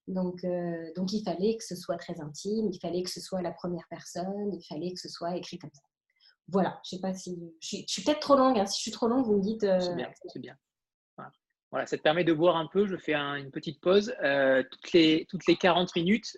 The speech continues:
Speaker 2: la, la discussion s'arrête. Il suffit juste de se reconnecter à la, à la même discussion, hein. Ça prend, ça prend une ou deux secondes. Là, ça s'arrête dans trois minutes, euh, et quelques. Donc, on a encore le temps de, de quelques questions.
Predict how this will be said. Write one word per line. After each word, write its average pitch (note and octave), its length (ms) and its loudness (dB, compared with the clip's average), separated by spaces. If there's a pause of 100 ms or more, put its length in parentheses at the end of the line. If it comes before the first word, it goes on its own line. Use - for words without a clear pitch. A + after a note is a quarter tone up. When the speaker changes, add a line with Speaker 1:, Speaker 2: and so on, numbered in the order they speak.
Speaker 2:
la, C3+ 220 6
la C3+ 140 6
discussion D3+ 480 -6
s'arrête. E3 380 4
Il E3+ 60 -4
suffit D#3 320 -8
juste F#3+ 220 0
de E3 80 -2
se - 140 -4
reconnecter E3+ 800 6
à C#3+ 100 8
la, B2 280 4
à B2 40 0
la C3 120 2
même E3+ 200 -4
discussion, D#3 480 -4
hein. A#2+ 60 -10
Ça - 140 -16
prend, C3 280 -4 (340)
ça C3 120 -2
prend C#3 220 -4
une E3+ 120 2
ou D#3+ 60 0
deux D#3 100 2
secondes. E3+ 380 4
Là, F3+ 100 6
ça E3+ 100 -2
s'arrête D#3 280 6
dans D3 100 -4
trois E3+ 220 2
minutes, D#3+ 400 -4
euh, C3 180 2
et B2+ 60 0
quelques. - 320 -2 (500)
Donc, B2+ 180 -8
on B2+ 100 -2
a B2 100 8
encore C3 240 4
le B2+ 100 4
temps C3+ 140 -2
de, A#2 220 2
de A#2 40 0
quelques B2+ 300 -2
questions. G3 440 -4